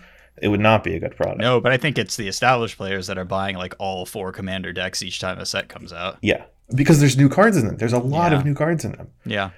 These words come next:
Speaker 1: And that's something that I think would be cool if,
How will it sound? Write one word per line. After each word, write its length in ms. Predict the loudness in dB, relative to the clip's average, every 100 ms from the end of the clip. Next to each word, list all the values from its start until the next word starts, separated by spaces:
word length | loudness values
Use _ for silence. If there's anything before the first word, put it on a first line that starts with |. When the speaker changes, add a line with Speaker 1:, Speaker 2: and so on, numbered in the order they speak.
| _ _ _ _ _ _ _ _
Speaker 1:
And 220 | 2 4 6
that's 480 | 4 2 0 -2 -10 _ _ _ _ _ _ _ _ _ _ _ -2
something 540 | 2 2 0 -2 0
that 260 | 2 2 0
I 120 | -2
think 280 | 0 -2 0
would 200 | 0 0
be 140 | -4
cool 440 | -2 0 2 0 0
if, 380 | -2 -2 -10